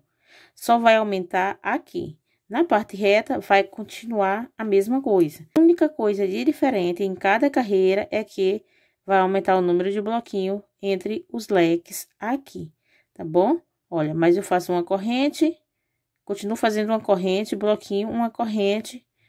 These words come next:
tá? E leque, ó. Aqui, pra fazer a parte reta,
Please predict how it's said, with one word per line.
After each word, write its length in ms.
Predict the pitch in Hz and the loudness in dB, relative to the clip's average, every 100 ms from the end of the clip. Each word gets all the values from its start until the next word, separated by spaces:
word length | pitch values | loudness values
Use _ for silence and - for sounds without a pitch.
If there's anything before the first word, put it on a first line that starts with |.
| _ _ _ | _ _ _
tá? 260 | 190 196 - | -2 -2 -2
E 100 | 247 | 0
leque, 460 | 254 160 151 - | 2 0 -2 -10
ó. 60 | - _ _ _ _ _ | -18 _ _ _ _ _
Aqui, 440 | 175 170 240 262 - | -12 -8 -2 0 0
pra 140 | 196 | -2
fazer 220 | 190 180 | 0 2
a 40 | 175 | 2
parte 280 | 190 190 220 | 0 -4 -4
reta, 560 | 240 247 269 302 302 | 0 2 2 0 -2